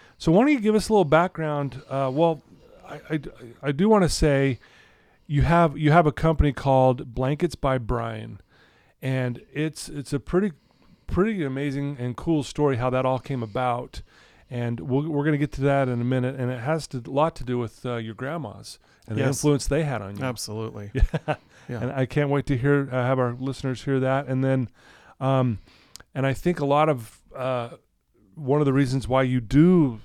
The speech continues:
Speaker 1: this, uh, Blankets by Brian is, is bringing comfort to other people.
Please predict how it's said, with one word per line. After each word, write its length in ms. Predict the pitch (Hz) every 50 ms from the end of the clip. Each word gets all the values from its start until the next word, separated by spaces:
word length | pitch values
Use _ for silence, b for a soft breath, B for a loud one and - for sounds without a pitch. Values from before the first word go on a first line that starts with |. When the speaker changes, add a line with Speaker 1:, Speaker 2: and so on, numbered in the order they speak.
| - - -
Speaker 1:
this, 260 | 117 117 123 110 - - - -
uh, 180 | 135 127 117 113
Blankets 380 | 101 107 120 120 117 120 120 -
by 200 | - 120 117 113
Brian 440 | 104 117 113 117 120 123 123 117
is, 200 | 117 113 101 - b b b b b b b -
is 300 | 120 123 117 - - - - -
bringing 300 | 135 139 143 147 139 123
comfort 400 | - - 135 117 - 135 - -
to 120 | 135 -
other 220 | 127 120 117 117 110
people. 460 | - - 117 110 - - 104 - -